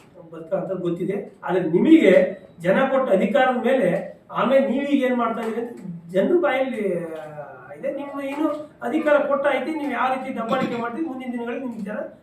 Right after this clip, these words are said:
ಪಾಠ ಕಲಿಸ್ತಾರೆ ಅಂತ ನಾವು ಹೇಳ್ತಿದ್ವಿ. ಮತ್ತೆ ಕಲ್ಲು ಕ್ವಾರೆಯರು ಮತ್ತೆ ಮರಳು ಲಾರಿ ಇರ್ಬೋದು ಅಥವಾ ಲಾ-,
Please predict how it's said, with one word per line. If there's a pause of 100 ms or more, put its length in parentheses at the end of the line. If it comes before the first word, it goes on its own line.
(140)
ಪಾಠ
ಕಲಿಸ್ತಾರೆ
ಅಂತ
ನಾವು
ಹೇಳ್ತಿದ್ವಿ.
ಮತ್ತೆ (580)
ಕಲ್ಲು
ಕ್ವಾರೆಯರು
ಮತ್ತೆ (200)
ಮರಳು
ಲಾರಿ
ಇರ್ಬೋದು
ಅಥವಾ
ಲಾ-,